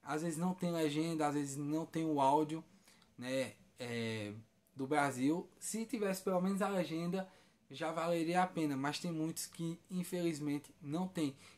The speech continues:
E não só tem um filme, como tem outros filmes que já esgotaram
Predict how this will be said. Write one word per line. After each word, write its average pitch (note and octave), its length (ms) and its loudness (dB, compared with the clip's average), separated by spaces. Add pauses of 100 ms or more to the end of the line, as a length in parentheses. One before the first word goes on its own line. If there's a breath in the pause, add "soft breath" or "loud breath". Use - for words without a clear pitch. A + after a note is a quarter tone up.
E F3+ 80 -6
não B3 160 0
só A3+ 160 2
tem G3+ 220 2
um F3+ 200 2
filme, D3+ 480 -2 (400 soft breath)
como E3 220 -6
tem F3+ 240 0
outros F#3 400 0
filmes E3 240 -4
que D#3+ 160 -2
já D#3 180 2
esgotaram E3+ 800 0